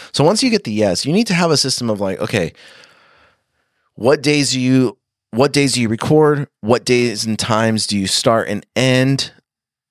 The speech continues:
Are you working off of, like, midi drums to record everything, and then you do drums at the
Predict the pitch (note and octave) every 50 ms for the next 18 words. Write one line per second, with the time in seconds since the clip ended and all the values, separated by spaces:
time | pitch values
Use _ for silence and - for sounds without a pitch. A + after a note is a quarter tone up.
0 | _ _ _ _ _ _ - - F#2+ G#2 G#2+ G#2 G2+ G2+ G2 G2 G2 G2+ G#2 A2
1 | A2 G#2+ A#2 A#2+ A2+ - B2 A2+ A2 - A1 E2+ G#2 G#2 F#2+ - F2+ F#2+ F#2+ F#2
2 | F2+ G#2+ B2 - C3 C#3 C3+ A#2 B2+ C3+ C3 C3 B2+ - - B2+ C3 A#2 - -
3 | B2+ A#2 A#2 A#2 A2+ A#2 - B2+ A#2+ A2+ A2 G#2 G2+ G2 G2 G2 F2+ G2 F#2+ E2
4 | G2+ G2+ F#2 - F#2 - F#2 F#2+